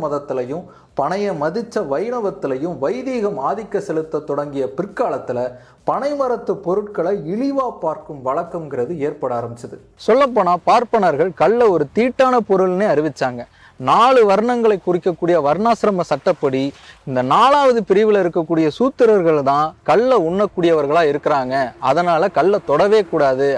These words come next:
அப்படின்னு சாஸ்திரங்களை எழுதினாங்க. இது என்னாச்சுன்னா கொஞ்சம் கொஞ்சமா பனை தொழில் மேல ஒரு சாதிய கட்டமைப்புங்கிறது வளர ஆரம்பிச்சது. புரியுற மாதிரி சொல்லணும்னா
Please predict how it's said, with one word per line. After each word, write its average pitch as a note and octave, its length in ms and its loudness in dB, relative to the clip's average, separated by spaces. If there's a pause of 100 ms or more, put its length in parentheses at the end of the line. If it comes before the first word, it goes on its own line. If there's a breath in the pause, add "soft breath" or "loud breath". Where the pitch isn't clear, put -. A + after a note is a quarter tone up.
(100)
அப்படின்னு F#3 440 0
சாஸ்திரங்களை F3 560 2
எழுதினாங்க. C#3 380 -4 (300)
இது D#3+ 160 2
என்னாச்சுன்னா G3 480 0
கொஞ்சம் G3 260 0
கொஞ்சமா C#3 260 -4 (160)
பனை A3+ 180 0 (100)
தொழில் E3+ 320 0
மேல C3 220 -2 (120)
ஒரு D3 100 -4 (120)
சாதிய A#3+ 380 2 (140)
கட்டமைப்புங்கிறது D3+ 880 -2 (140)
வளர C#3 280 2
ஆரம்பிச்சது. A#2+ 360 -8 (320 soft breath)
புரியுற C4 300 4
மாதிரி G3+ 260 2
சொல்லணும்னா C#3+ 340 0